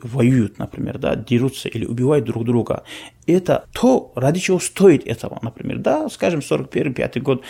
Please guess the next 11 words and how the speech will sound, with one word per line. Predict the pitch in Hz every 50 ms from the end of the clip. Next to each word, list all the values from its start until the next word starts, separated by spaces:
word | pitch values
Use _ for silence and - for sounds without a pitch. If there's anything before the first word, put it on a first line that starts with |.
| - - - _
который | - 123 - - 127 127 113
вот |
гражданская | 110 117 123 123 123 151 156 - - - 107
война, | 107 113 113 113 113 110 - - - - - - - - -
например, | 110 117 113 - - 123 120 117 - - - - -
фашисты | - - 131 113 160 170 - - 123
напали, | 117 120 123 - 165 156 123 - - - - -
людям | 135 139 143 175 156
что | - - - 190
делать, | 147 123 117 101 90 - - _ -
да? | 127 180 214 220